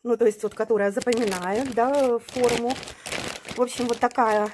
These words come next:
Я люблю такие подушки, люблю именно спать вот на такую, чтобы под плечо ее положить. Не люблю большие эти громадные подушки, а именно вот так вот плечом упереться. Вот единственная проблема, наволочек нет на них. И поэтому я,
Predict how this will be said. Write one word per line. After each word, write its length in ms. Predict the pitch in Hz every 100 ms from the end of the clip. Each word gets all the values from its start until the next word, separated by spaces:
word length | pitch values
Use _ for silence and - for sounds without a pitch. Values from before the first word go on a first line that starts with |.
| -
Я 180 | 240 294
люблю 400 | 247 214 226 202
такие 340 | - - 185
подушки, 540 | 180 208 277 349 -
люблю 300 | 302 220 202
именно 280 | 220 202 202
спать 360 | 220 - 320 339
вот 160 | 214
на 100 | 208
такую, 300 | 202 220 277
чтобы 220 | 277 214 220
под 140 | 208
плечо 420 | - 233 - 240
ее 340 | 208 190 180 170 - - -
положить. 540 | 226 214 208 208 311 277
Не 120 | 233
люблю 260 | 240 214 196
большие 520 | 185 - - 175 170
эти 140 | 165 170
громадные 540 | 185 185 160 175 170
подушки, 500 | 175 170 170 - - - - - -
а 80 | 196
именно 220 | 202 196
вот 140 | 202
так 240 | - 190 -
вот 120 | 170 - - -
плечом 440 | 208 240 - 190
упереться. 640 | 190 226 277 359 - 311 311 - - -
Вот 140 | 202 220
единственная 500 | 240 339 - 269 247
проблема, 420 | 254 233 302 247
наволочек 520 | 240 190 165 - -
нет 220 | 170 160
на 100 | 175
них. 140 | 170 165 - - - - -
И 40 |
поэтому 480 | - 226 233 233 214
я, 320 | 208 220 185